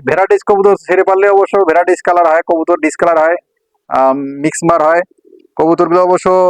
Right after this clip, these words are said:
আহ, ভালো দেখায় না, বিক্রি করতে নিলেও খারাপ, আহ, খারাপ অবস্থা যায়। তো কবুতরটা,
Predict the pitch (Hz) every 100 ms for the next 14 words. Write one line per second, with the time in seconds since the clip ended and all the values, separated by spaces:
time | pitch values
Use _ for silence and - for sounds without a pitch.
0 | 165 147 143 143 143 139 135 _ _ _
1 | _ _ 139 196 202 160 143 123 _ _
2 | _ _ _ _ - 127 165 - 196 208
3 | 220 202 208 220 208 180 175 170 147 143
4 | 139 135 _ - 170 165 165 - 151 131
5 | 117 _ _ _ - _ _ _ _ _
6 | _ _ 151 170 180 185 214 208 220